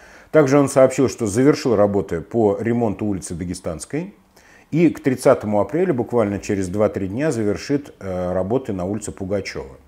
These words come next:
Упомянул Ульфат Мансурович и о ямочном ремонте.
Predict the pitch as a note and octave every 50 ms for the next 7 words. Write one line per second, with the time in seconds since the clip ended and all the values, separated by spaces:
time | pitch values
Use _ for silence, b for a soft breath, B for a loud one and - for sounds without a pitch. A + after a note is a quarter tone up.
0 | _ _ _ - C3+ B2+ - F3+ F3 F3+ F3 F3+ G3 A3 A3+ G#3 F#3 - - D#3+
1 | D#3 D#3 D#3+ D#3 C#3+ C3 - D#3 D#3 F3 D#3+ E3 - - C3+ D3 E3 - - C3+
2 | C#3 C3 B2+ B2 A2+ G#2+ G#2 - - B2+ B2+ C#3+ D3 C#3 A2+ F2+ D#2 D2+ - -